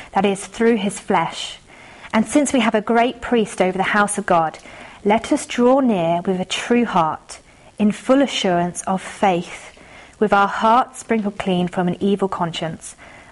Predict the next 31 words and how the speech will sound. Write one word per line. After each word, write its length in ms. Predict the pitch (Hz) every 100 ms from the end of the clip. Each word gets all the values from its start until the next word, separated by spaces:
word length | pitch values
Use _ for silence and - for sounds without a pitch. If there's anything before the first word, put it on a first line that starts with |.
| -
and 100 | 185
our 120 | 180
bodies 460 | 180 208 233 240
washed 320 | - 170 - -
with 100 | 180
pure 320 | - 190 175
water. 580 | 175 170 170 - 151 165 - _ _ _ _ - - _ _
Let 260 | - 214 262
us 100 | 240
hold 340 | - 240 233
fast 500 | 233 - 220 190 -
the 60 | -
confession 520 | - 196 - 202 -
of 140 | 214 208
our 160 | 208
hope 400 | 208 - 165 -
without 380 | 196 185 202 196
wavering, 560 | 202 190 185 170 170 180 - _ - - - - _
for 220 | - 185
he 340 | 180 220 220
who 100 | 233
promised 560 | 240 - 180 175 - -
is 240 | 202 175 -
faithful." 600 | - 156 - - 143 165 _ _ _ _ _ _ _ _ _ - - - _ _ _ - - _ _ _ - - - - - - _ - - - - _
Through 460 | - - 254 277 285
Jesus' 600 | - 269 269 262 - 262
blood 420 | - 190 165 165
shed 340 | - - 220 220
on 120 | 220
the 60 |
cross 680 | 220 - 160 165 - - -